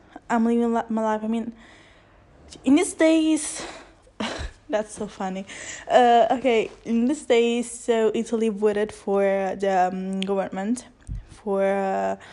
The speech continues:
the person who has to stay in the government, and, um,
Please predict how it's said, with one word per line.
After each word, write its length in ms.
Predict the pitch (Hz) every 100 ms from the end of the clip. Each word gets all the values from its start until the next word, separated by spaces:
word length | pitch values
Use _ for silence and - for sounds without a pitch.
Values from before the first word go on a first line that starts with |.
| - - -
the 380 | 196 208 202 202 -
person 600 | 233 240 - 226 214 208
who 1080 | 220 214 208 208 208 202 202 196 196 196 190 _ _ _
has 160 | - 196
to 100 | 214
stay 220 | - 208
in 60 | 202
the 80 | -
government, 560 | 196 196 185 185 - - - - - _ _ -
and, 840 | 202 196 196 190 190 190 185 - -
um, 1300 | 196 190 190 190 190 185 185 185 180 180 180 180 180